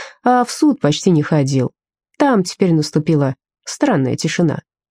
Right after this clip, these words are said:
Но не потому, что преступность исчезла, а потому что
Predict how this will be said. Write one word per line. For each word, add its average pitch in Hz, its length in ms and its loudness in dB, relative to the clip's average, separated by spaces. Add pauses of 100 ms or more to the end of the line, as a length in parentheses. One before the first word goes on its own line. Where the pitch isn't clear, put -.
(280)
Но 262 280 4
не 254 120 2
потому, 285 320 0
что - 180 -2
преступность 151 680 -2
исчезла, 147 480 -2 (340)
а 220 160 2
потому 214 340 0
что 190 300 -2